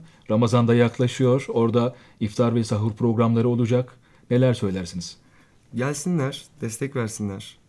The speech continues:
Speaker 2: e, yardım etsinler. E, yani ihtiyaçları var orada çocukların, ailelerin. İnan hala, hala eksik çok şey var.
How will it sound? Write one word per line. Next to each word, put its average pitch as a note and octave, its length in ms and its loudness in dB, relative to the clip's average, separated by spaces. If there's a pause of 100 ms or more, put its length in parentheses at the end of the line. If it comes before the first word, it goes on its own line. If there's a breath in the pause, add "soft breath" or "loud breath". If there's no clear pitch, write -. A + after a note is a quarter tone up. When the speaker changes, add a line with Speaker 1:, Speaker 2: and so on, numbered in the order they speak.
(240)
Speaker 2:
e, - 40 -16 (420)
yardım A2+ 320 -2
etsinler. G#2 640 -4 (800 soft breath)
E, A2 40 -6 (840 loud breath)
yani A2+ 340 -6 (1500)
ihtiyaçları B2+ 720 -2
var C3 120 2
orada G2 300 -4
çocukların, G#2 680 -8
ailelerin. G#2 680 -2 (560 soft breath)
İnan B2 180 -2
hala, A#2 520 0 (880)
hala D3 300 -2
eksik - 380 -6
çok C#3 220 -8
şey A2 220 -2
var. F#2 200 -14